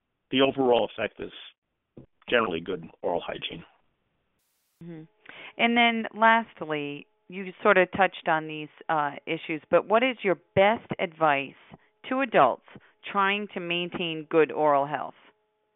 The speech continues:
Speaker 1: I think it's very important that, uh, adults brush at least twice a day and for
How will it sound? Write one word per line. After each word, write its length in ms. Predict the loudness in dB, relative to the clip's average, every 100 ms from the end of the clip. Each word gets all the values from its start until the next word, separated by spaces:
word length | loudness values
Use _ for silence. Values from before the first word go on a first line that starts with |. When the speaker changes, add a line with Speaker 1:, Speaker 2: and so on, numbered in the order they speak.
| _ _ _ _ _ _ _ -20 -20 _
Speaker 1:
I 80 | -2
think 200 | 0 -2
it's 140 | 2 8
very 240 | 12 12
important 560 | 8 4 2 2 -4 -6
that, 160 | -6 -6 -10 _ _
uh, 360 | -12 -10 -8 -10 -10 -4
adults 340 | 6 8 6 6
brush 440 | 8 8 6 -2 -4
at 80 | -8 0
least 180 | 0 0 2
twice 200 | 4 4 -2
a 60 |
day 300 | -6 -6 -8 -20 _ _ _ _ _ _ _ _ _ _ _ _ -20 -20 -6
and 160 | -4 -2
for 100 | -2